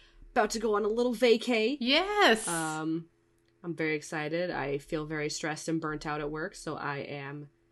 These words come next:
Speaker 1: excited. This is my, this is my last week, um, and then I'm taking a week off. Um, I'll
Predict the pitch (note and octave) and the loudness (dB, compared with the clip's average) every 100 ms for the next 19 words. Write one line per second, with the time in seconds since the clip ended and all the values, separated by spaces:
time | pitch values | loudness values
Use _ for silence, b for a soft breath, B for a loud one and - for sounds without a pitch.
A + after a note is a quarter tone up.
0 | _ _ E3 D3 - D#3+ C#3+ C#3 E3+ F3+ | _ _ -10 -10 -8 -6 -4 -2 -4 -4
1 | D#3 D3 D3+ D3 D3 C#3+ D3 C#3+ _ _ | -8 -8 -8 -6 -4 -2 -4 -8 _ _
2 | _ _ D#3+ - D#3 D#3 D#3 D#3 D#3+ F#3 | _ _ -10 -10 -6 -4 -2 2 2 0
3 | F#3 F#3+ A#3 - - _ _ _ - E3 | 0 0 0 -4 -20 _ _ _ -4 0
4 | D#3+ D#3 D3+ D3+ D3+ D3 D3+ D#3+ D3+ D3 | 0 -2 -4 -6 -4 -6 -4 -4 -4 0
5 | D3+ G3+ F#3+ E3 F#3 - - - _ _ | 2 2 4 4 4 0 -14 -20 _ _
6 | _ _ _ _ - D#3 D3 D3 D3+ D3+ | _ _ _ _ -2 -2 0 -2 -4 -8
7 | _ _ _ _ _ - E3+ E3 E3 D#3+ | _ _ _ _ _ -4 2 2 2 0